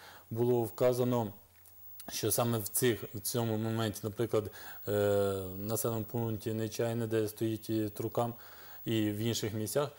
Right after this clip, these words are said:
там як Д Т, дорожні транспортні пригоди, як з іншими учасниками дорожнього тра-, м, учасниками дорожнього руху, так і з пішоходами, які переходили дорогу в тих чи інших місцях.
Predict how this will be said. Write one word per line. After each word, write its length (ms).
там 220
як 180
Д 140
Т, 140
дорожні 440
транспортні 380
пригоди, 420
як 180
з 100
іншими 320
учасниками 520
дорожнього 320
тра-, 340
м, 300
учасниками 1120
дорожнього 380
руху, 280
так 240
і 300
з 100
пішоходами, 640
які 200
переходили 540
дорогу 500
в 60
тих 200
чи 140
інших 300
місцях. 300